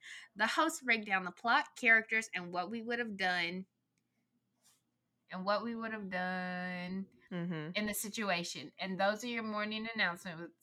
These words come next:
Speaker 1: announcements with the Anti-Grapevine. Go Panthers.
Speaker 2: Ooh, you should add that at each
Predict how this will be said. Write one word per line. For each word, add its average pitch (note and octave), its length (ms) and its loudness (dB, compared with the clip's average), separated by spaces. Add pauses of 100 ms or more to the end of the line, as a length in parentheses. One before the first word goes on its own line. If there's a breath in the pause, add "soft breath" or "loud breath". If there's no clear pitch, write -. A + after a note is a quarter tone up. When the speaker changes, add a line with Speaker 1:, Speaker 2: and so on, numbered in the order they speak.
(200)
Speaker 1:
announcements F#3 680 -2
with F3 120 -10
the D#3+ 60 -6
Anti-Grapevine. F3 1000 4
Go E3+ 160 4
Panthers. - 800 4 (240)
Speaker 2:
Ooh, G3+ 60 4
you F#3+ 180 4
should D4+ 200 6
add F#3 200 12
that A#3 160 8
at G3+ 160 6
each - 320 -2